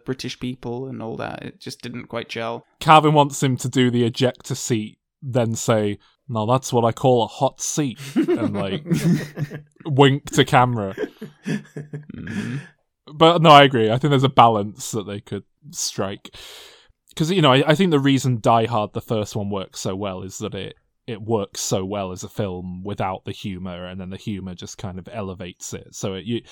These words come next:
Speaker 2: you're not relying on the humour to carry it
Speaker 1: Mm.
Speaker 2: through. I don't know. Calvin,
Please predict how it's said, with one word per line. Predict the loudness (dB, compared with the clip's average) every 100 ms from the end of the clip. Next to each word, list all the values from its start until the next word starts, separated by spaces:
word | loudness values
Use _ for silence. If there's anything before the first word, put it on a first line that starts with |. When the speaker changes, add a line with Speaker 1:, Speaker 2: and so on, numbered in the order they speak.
| -20 -2
Speaker 2:
you're | 2
not | 2 0
relying | -4 -2 0 -2 -2 -8 -10
on | -10
the | -12
humour | -12 -12 -12 -14 -14
to | -14 -14 -18 _ -14
carry | -8 -8 -8
it | -12 -10
Speaker 1:
Mm. | -4
Speaker 2:
through. | -2 -4 -10 -20 _ _ _ _ -20 -14
I | -2 0
don't | 0
know. | -6 -8
Calvin, | 2 4 4 0